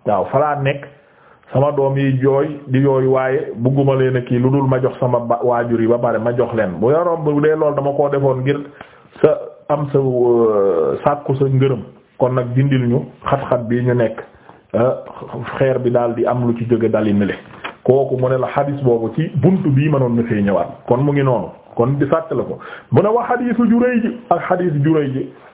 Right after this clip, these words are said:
waqad sabaqa. Mu ne ñaari xadis yi yëpp bokk, mënoon nañu bokk ci buntu bii,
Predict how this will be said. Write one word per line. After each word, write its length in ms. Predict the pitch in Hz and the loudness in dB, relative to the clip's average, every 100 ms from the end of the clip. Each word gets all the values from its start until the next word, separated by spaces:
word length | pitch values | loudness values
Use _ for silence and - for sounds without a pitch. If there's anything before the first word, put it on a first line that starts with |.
| - | -2
waqad 340 | 139 170 - | 0 0 -2
sabaqa. 380 | 147 123 113 107 | -2 -2 -2 -2
Mu 100 | 123 | 0
ne 120 | 165 | 0
ñaari 280 | 165 190 185 - | 2 2 0 0
xadis 220 | 170 151 | -2 -2
yi 140 | 143 147 | 0 0
yëpp 100 | 147 | 2
bokk, 300 | 156 - 123 135 | 0 0 -2 0
mënoon 240 | 160 156 | 0 0
nañu 180 | 147 139 | 0 2
bokk 320 | 139 139 131 | 2 0 -4
ci 60 | 131 | 0
buntu 300 | 139 135 123 | 0 0 0
bii, 300 | 131 196 | 0 -2